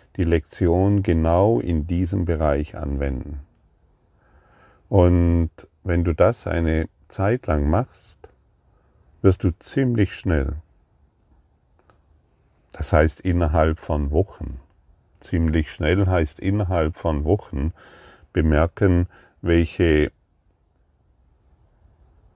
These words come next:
Vortu-, Vorteile du dadurch gewinnst und wie schnell Vergebung funktioniert.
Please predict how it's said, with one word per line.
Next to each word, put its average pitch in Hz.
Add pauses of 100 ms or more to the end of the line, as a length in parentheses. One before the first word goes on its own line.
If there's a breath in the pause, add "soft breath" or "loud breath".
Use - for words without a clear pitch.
(460)
Vortu-, 95
Vorteile 78
du 80
dadurch 80
gewinnst 78 (640 soft breath)
und 85
wie 87
schnell 87
Vergebung 85
funktioniert. 73